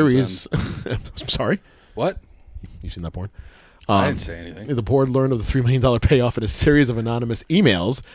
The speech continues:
Speaker 1: they received from someone who said the former W W E paralegal was a friend. One email
Speaker 2: Oh,
Speaker 1: said the
Speaker 2: okay.
Speaker 1: paralegal
Speaker 2: Time
Speaker 1: was
Speaker 2: out.
Speaker 1: given to
Speaker 2: Okay, I
Speaker 1: Laurinaitis
Speaker 2: got it.
Speaker 1: like a toy.
Speaker 2: I get it now. I did read that correct. Okay. So,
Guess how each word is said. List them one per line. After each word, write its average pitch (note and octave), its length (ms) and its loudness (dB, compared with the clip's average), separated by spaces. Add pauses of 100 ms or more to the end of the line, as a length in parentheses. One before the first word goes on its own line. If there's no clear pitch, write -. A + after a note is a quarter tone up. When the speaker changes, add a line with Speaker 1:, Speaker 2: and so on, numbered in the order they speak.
(240)
Speaker 1:
they A#2+ 100 0
received C#3+ 400 0
from E3 120 -2
someone C#3 280 2
who A#2+ 80 -2
said C3 200 0
the A2 80 -6
former C#3+ 320 0
W B2+ 260 2
W A#2 240 0
E G#2+ 140 -2
paralegal A#2 540 -2
was G#2+ 180 -4
a G#2+ 100 -6
friend. E2 520 -8 (1000)
One A#2+ 140 2
email C3+ 100 8 (120)
Speaker 2:
Oh, - 20 2
Speaker 1:
said B2+ 280 4
the A2+ 60 4
Speaker 2:
okay. G#2+ 100 0
Speaker 1:
paralegal A#2+ 260 4
Speaker 2:
Time C3 120 4
Speaker 1:
was A2+ 160 2
Speaker 2:
out. - 60 -2
Speaker 1:
given B2 180 2
to A#2+ 100 -4
Speaker 2:
Okay, A#2 200 0
I - 20 -2
Speaker 1:
Laurinaitis A2 240 0
Speaker 2:
got G#2 160 2
it. G#2 60 -2
Speaker 1:
like B2 160 2
a A2 40 -6
toy. D#2+ 400 -6 (220)
Speaker 2:
I B2+ 80 0
get A#2 160 2
it G2+ 80 -4
now. G2 220 -6 (280)
I A2+ 120 -4
did B2 180 0
read G#2+ 140 -4
that F#2 120 -4
correct. E2 360 -12
Okay. G#2 260 -6 (460)
So, A2 320 -2